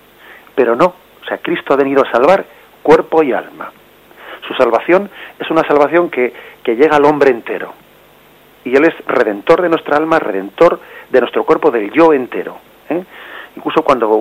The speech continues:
cuando un enfermo, pues, ve su cuerpo y diciendo, "Dios mío, pero, pero, pero qué, pero qué, qué lastre llevo en este cuerpo", ¿no? Mm,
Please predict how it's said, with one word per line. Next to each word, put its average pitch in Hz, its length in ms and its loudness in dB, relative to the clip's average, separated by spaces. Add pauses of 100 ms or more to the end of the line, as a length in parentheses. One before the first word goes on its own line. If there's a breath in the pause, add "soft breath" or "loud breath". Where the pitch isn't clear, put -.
cuando 104 180 -4
un 139 80 -2
enfermo, 127 460 -2
pues, 98 160 -4
ve 127 120 -2
su - 120 -10
cuerpo 131 320 -2
y - 20 -4
diciendo, 107 220 -10
"Dios 98 180 -8
mío, 131 260 -4
pero, 107 160 -2
pero, 104 140 -6
pero 98 180 -6
qué, 117 200 -6 (340 loud breath)
pero 101 160 -6
qué, 113 460 -6 (160)
qué 120 100 -6
lastre 120 380 -2
llevo 113 220 -2
en 110 40 -4
este 104 220 -10
cuerpo", 143 400 0
¿no? 135 180 -4 (760 loud breath)
Mm, 113 300 -10